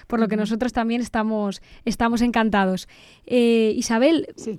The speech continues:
Speaker 1: lo primero que quería preguntarte es que el Colegio Tamarit está dirigido a estudiantes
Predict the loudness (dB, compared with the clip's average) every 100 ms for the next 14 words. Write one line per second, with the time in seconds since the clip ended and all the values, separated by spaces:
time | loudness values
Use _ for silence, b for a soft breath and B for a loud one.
0 | -4 -2 0 2 0 0 0 0 0 0
1 | -2 0 -2 -2 -2 -4 -2 -4 -2 -2
2 | -2 -4 -4 -2 -2 -2 -8 -4 -2 -2
3 | -2 -2 -2 -2 -4 -2 -2 0 -2